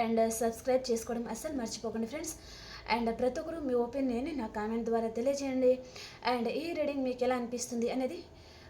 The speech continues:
ఆ, నాకు తెలియజేయండి ప్రతి ఒక్కరు, ఓకేనా?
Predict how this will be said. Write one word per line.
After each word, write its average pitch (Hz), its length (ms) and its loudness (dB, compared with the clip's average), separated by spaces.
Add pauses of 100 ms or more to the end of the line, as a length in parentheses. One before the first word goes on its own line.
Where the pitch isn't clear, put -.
ఆ, 240 100 4
నాకు 240 400 2
తెలియజేయండి 226 640 4
ప్రతి - 500 -6
ఒక్కరు, 214 300 -2
ఓకేనా? 311 300 0